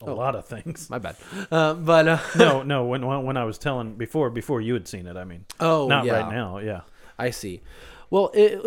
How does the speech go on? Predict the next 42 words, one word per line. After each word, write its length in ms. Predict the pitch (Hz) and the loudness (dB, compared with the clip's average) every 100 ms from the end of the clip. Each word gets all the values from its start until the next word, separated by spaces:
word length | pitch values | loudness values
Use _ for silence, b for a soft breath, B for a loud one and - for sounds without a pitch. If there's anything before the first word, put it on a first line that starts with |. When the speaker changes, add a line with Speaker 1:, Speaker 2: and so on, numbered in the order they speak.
| 208 | 4
Speaker 2:
I, 100 | 185 190 | 4 2
I 80 | 202 | 2
Speaker 1:
You 40 | |
Speaker 2:
re-, 40 | 208 | 4
Speaker 1:
should 80 | 214 | 4
have 20 | |
Speaker 2:
I 40 | 196 | 2
liked 100 | 208 | 2
Speaker 1:
watched 140 | - | 0
Speaker 2:
it. 80 | 95 | -4
Speaker 1:
it 80 | - | -6
by 120 | 95 | -8
now, 240 | 92 101 | -8 -10
Speaker 2:
I 40 | 90 | -10
know. 60 | |
Speaker 1:
listener. 440 | 92 123 147 95 - - | -8 -8 -8 -10 -12 -12
<laughs> 100 | - | -8
Speaker 2:
Come 140 | 214 | -4
on, 120 | 185 | -4
guys. 380 | - 196 233 - B B B - | -4 -4 -6 -8 B B B 2
It 40 | |
was 120 | 403 320 | 4 4
good. 300 | 440 427 - b - | 2 0 -4 b -6
I 80 | 190 | -2
enjoyed 300 | 202 262 147 | 0 2 0
it. 120 | 98 | -2
I 100 | 143 | -2
thought, 320 | 156 156 151 | 2 2 2
uh, 240 | 156 139 131 | -2 -2 -2
the, 460 | 131 135 123 117 - _ _ _ _ - | -2 0 0 -2 -8 _ _ _ _ -8
the 120 | 139 | -4
directing 420 | 131 151 165 190 | 2 2 2 0
was 160 | 170 135 | -2 0
well 200 | 139 135 | 0 0
done. 380 | 131 127 127 127 B - | 0 -2 -4 -8 B -2
The 180 | 160 156 | 0 0
performances 560 | 147 190 202 196 120 113 | -2 0 0 0 -6 -8
were 100 | 104 | -8
good. 260 | 98 98 | -6 -6
Both 300 | 127 131 131 | -4 -4 -4
the, 300 | 147 135 123 | -4 -2 -2
uh, 240 | 110 107 | -2 -4